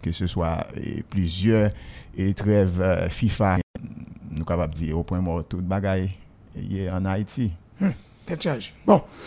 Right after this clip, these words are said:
Speaker 2: Mesye, basket la, ap fè ti soufri, menm avèk lòt disiplin yo, pou nou fè ti pale. Nous pensons que n'a ban mwen, on, s-, an kat e senk minit pou nou gade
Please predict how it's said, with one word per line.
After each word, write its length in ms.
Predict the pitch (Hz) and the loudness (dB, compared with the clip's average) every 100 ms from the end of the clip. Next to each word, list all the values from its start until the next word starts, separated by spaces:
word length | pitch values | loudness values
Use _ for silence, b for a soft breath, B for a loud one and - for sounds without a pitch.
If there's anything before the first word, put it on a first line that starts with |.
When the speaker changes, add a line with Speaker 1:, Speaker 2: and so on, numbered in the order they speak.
| B B B B B B B - - | B B B B B B B -4 6
Speaker 2:
Mesye, 260 | 247 320 311 311 - - - - - - - 190 | 10 12 12 12 10 -10 -16 -20 -20 -20 -2 6
basket 420 | 214 - 240 247 | 8 8 6 8
la, 120 | 240 233 220 220 - - | 10 12 12 8 4 6
ap 160 | 214 | 6
fè 160 | 240 220 | 8 4
ti 120 | - | 6
soufri, 360 | 196 208 - 262 | 4 4 6 8
menm 160 | 254 226 | 10 10
avèk 320 | 202 190 185 180 | 10 8 6 6
lòt 160 | 180 170 | 4 4
disiplin 480 | 170 202 160 185 190 | 2 2 6 8 10
yo, 120 | 226 226 | 10 8
pou 200 | 208 196 | 6 8
nou 280 | 190 190 175 | 8 8 4
fè 240 | - 170 156 | 2 2 4
ti 160 | - 262 | 2 4
pale. 460 | 180 175 214 247 233 | 6 10 12 12 10
Nous 320 | 180 165 160 | 6 4 6
pensons 320 | 170 175 180 | 6 6 6
que 80 | 180 | 6
n'a 160 | 180 160 | 4 6
ban 200 | 165 165 | 6 4
mwen, 360 | 170 151 151 151 - - - | 6 4 2 0 -6 -8 6
on, 400 | 214 208 202 190 B B B B B B - - - | 8 8 6 4 B B B B B B -20 -16 -6
s-, 920 | 190 - - - - - - - - - - | 2 6 8 8 8 6 6 4 2 -6 -2
an 120 | 208 208 - - 220 | 0 0 -8 0 6
kat 240 | 208 208 | 8 8
e 40 | 196 | 8
senk 340 | - 226 220 | 8 8 10
minit 440 | 214 202 214 - - - | 10 10 8 4 -8 0
pou 140 | 190 | 4
nou 460 | 185 170 170 - 165 | 4 4 0 0 2
gade 400 | 165 151 190 | 4 6 6